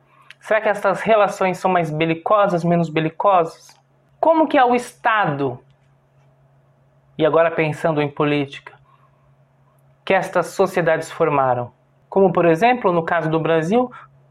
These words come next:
como eu já disse, uma sociedade complexa e heterogênea, eu preciso entender quais grupos compõem a sociedade brasileira,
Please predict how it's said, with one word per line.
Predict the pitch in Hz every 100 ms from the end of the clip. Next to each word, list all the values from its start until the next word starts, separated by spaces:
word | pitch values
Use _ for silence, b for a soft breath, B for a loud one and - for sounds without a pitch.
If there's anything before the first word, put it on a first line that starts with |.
| _ _ - _
como | 190 170
eu | 156
já | 151
disse, | 147 156 - - - _
uma | 156 156
sociedade | 151 156 - 160 151 147 143
complexa | - 160 156 156 131 - 143
e | 139
heterogênea, | 139 139 135 147 214 214 156 B B B B _ -
eu | -
preciso | - - - 247 247
entender | 214 175 139 123 127 B B _ -
quais | 208 208
grupos | 165 170 262 262 233 -
compõem | 208 202 202 214 208
a | 202
sociedade | 196 190 190 185 180
brasileira, | 175 180 180 165 147